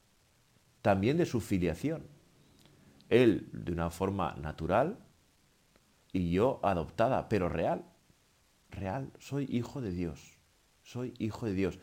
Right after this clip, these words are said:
Es algo que nos lo tendríamos que repetir muchas veces, ¿verdad? A lo largo del día. Simplemente para darnos cuenta de la grandeza de lo, de lo que somos, ¿eh?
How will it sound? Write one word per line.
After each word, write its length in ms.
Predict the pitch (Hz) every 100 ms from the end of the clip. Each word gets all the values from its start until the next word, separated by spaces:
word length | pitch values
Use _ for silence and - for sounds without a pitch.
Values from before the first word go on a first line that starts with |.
| - - -
Es 180 | - 113
algo 200 | 143 160
que 120 | 151
nos 160 | 117 110
lo 100 | 107
tendríamos 420 | 98 101 127 156
que 120 | -
repetir 420 | 117 104 95 135 131
muchas 380 | 143 139 98
veces, 320 | 101 110 98 85
¿verdad? 240 | 82 117
A 20 |
lo 80 | 123
largo 280 | 104 107 113
del 120 | 95
día. 320 | 101 92 71 - _ _ _ _ _ - - _ -
Simplemente 400 | 135 160 180 196
para 220 | 139 107
darnos 340 | 135 170 147
cuenta 400 | - 165 151 113
de 100 | 101
la 120 | 95
grandeza 500 | 90 92 92 113 113
de 60 | 98
lo, 260 | 95 90 - -
de 160 | 87
lo 100 | 90
que 120 | 87
somos, 440 | 87 147 151 98 -
¿eh? 140 | 127